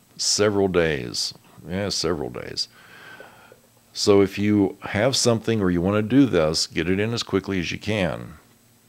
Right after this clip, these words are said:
because Christmas is gonna be coming up mighty fast.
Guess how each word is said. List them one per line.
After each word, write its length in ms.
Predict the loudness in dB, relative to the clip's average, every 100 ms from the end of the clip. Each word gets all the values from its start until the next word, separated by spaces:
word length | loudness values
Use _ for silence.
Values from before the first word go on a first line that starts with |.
| _ _ _ _ -20 -10
because 540 | -2 2 4 2 -4
Christmas 560 | -4 -2 -2 -2 -4 -4
is 120 | -6
gonna 160 | -6 -6
be 120 | -6
coming 320 | -4 -4 0
up 160 | -2 -2 -16 -14
mighty 320 | -8 -8 -6
fast. 640 | -2 -2 -2 -4 -8